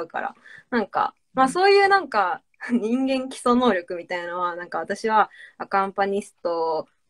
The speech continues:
をなんかここまでやらせてもらって、なんか、あの、全然、まあ、ペーペーなんですけど、なんか、すごい鍛えてもらったなっていうのもあるし、なんか、うん。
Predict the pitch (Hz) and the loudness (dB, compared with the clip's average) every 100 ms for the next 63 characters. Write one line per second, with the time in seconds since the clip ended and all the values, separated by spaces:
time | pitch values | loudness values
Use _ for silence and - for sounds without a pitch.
0 | _ 226 247 233 185 - 180 165 170 180 | _ 2 4 4 2 -2 -10 -8 -8 -6
1 | 165 180 175 170 160 165 175 - 175 170 | -6 -8 -6 -4 -2 -2 -4 -6 -10 -8
2 | 170 165 - - 208 175 175 - 165 160 | -8 -8 -6 -2 0 -2 -6 -4 -2 -2
3 | - 160 - 196 233 226 214 - 214 214 | -4 -10 -12 -2 4 6 4 2 0 2
4 | 202 170 226 214 233 208 180 202 - 233 | 4 2 2 2 4 2 0 -6 -2 0
5 | 214 196 190 - 180 - _ _ - 190 | 0 -2 -4 -2 -2 -2 _ _ -8 -4
6 | 214 330 269 - 208 202 196 190 _ - | 0 4 4 2 2 4 4 0 _ -12
7 | 180 175 180 175 - 190 262 294 - 185 | -10 -4 -4 -4 -6 -4 -2 -4 -6 -6
8 | 175 165 165 175 180 180 - 254 220 170 | -6 -10 -10 -10 -10 -14 -10 -2 -2 -4
9 | - 185 156 - - - _ _ _ _ | -12 -14 -12 -8 -8 -8 _ _ _ _
10 | _ _ _ _ _ _ 190 190 165 139 | _ _ _ _ _ _ -12 -10 -12 -14